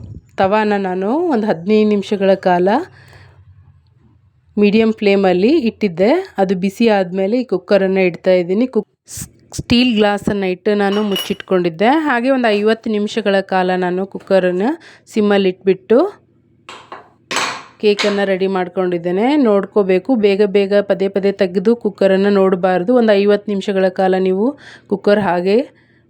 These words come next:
ಮುಚ್ಚಿರಬೇಕು, ಸಿಮ್ಮಲ್ಲೇ ಇಟ್ಟಿರಬೇಕು. ಒಂದು ಕಡ್ಡಿ ತಗೊಂಡು ಈ ಥರ ಚುಚ್ಚಿ ನೋಡಬೇಕು,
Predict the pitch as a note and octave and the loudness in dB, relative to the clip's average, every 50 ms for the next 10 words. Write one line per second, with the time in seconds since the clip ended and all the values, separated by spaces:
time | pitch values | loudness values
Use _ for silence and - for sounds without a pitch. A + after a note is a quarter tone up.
0 | _ - G3 F#3 F#3+ - G#3 G3 F3+ F#3+ F#3 F3 F3 - C4 B3+ - - G#3+ G#3 | _ -6 -6 -6 -2 0 0 0 2 2 0 0 2 0 0 0 2 0 0 2
1 | G#3+ A3 G#3+ A3 A3 A3 G#3 G3 - - G#3 G3 E3 F3+ E3+ E3+ - - G3 A#3 | 4 4 4 4 4 2 2 0 -4 -6 -6 -4 -2 -4 -4 -4 -4 -4 -2 0
2 | D4 E4 E4 - _ _ _ _ _ _ - A3+ A3+ A3+ A3+ A3+ - A3 G3+ F3+ | -2 -2 -4 -10 _ _ _ _ _ _ -6 -4 -2 0 -2 0 0 -2 0 2
3 | G3+ G3+ G3+ G#3 G3 F3+ F#3 F3+ F#3+ A#3+ C4+ B3+ - - G#3 G#3 G#3 - - G3+ | 0 2 2 2 2 2 0 0 2 2 0 0 2 2 2 2 2 0 -4 -8
4 | - - - G#3 G3 F#3+ F#3 F3+ F3 F3 F3+ F3 F3 - G#3 | -6 -4 -2 0 2 2 0 0 0 -2 -2 -2 -2 0 0